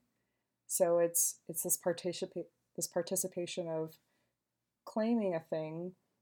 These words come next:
then means that I am acknowledging that other people are not part of this, this group of people who have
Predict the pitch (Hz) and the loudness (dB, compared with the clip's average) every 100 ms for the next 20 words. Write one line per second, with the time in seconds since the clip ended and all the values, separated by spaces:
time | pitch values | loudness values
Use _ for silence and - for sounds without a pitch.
0 | _ - 170 170 165 160 160 160 - 156 | _ 0 0 0 -6 -6 -6 -6 -2 -2
1 | - 165 170 165 175 - _ _ - 180 | 0 2 2 0 -4 -12 _ _ 2 2
2 | 180 180 180 185 190 185 170 156 - 185 | 4 0 4 6 6 4 -2 -4 0 2
3 | 190 190 - 165 160 156 - - 156 151 | 4 2 -2 -4 -2 -2 -4 -2 -2 0
4 | 151 160 _ _ _ _ _ - 160 165 | -2 -4 _ _ _ _ _ -12 -8 0
5 | 170 - - 160 160 151 151 - - _ | 0 0 -2 -4 -2 -2 -4 -8 -20 _
6 | 165 160 151 - - - - - 170 - | -16 -6 -4 2 4 2 0 -6 0 0
7 | - 190 190 170 - 175 165 160 156 156 | 2 -2 0 -4 -4 -8 -4 -2 -4 -6
8 | 165 156 156 151 143 151 151 | -10 -10 -8 -6 -4 -4 -8